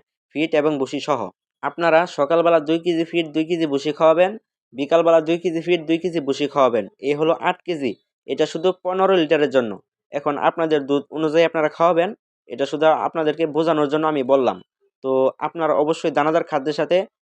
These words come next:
পানির পরিমাণটা একটু বাড়িয়ে দিবেন, কেননা দুধ বাড়ানোর ক্ষেত্রে কিন্তু পানিটাই সর্বোচ্চ ভূমিকা পালন করে,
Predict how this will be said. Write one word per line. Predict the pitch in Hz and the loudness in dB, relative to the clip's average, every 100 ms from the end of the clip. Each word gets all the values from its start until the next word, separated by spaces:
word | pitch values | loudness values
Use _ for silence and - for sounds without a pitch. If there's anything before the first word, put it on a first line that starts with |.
| _ 135 | _ -4
পানির | 160 156 | -2 -2
পরিমাণটা | 151 170 170 165 | 0 0 0 0
একটু | 156 147 | -2 -2
বাড়িয়ে | 135 147 156 | 0 2 2
দিবেন, | 151 151 160 190 _ _ 143 | 0 0 -2 -6 _ _ -4
কেননা | 151 156 175 - _ _ | -2 0 -2 -6 _ _
দুধ | 123 139 143 | -6 -4 0
বাড়ানোর | 156 160 156 147 | 2 2 0 -2
ক্ষেত্রে | 175 165 | -4 -2
কিন্তু | 160 156 165 | -4 -4 -4
পানিটাই | 175 175 151 180 | -4 -2 0 0
সর্বোচ্চ | 202 165 156 165 175 | 0 -4 -2 -2 -4
ভূমিকা | 143 143 143 | -2 -2 0
পালন | 139 143 143 | 0 2 0
করে, | 131 110 | 0 -2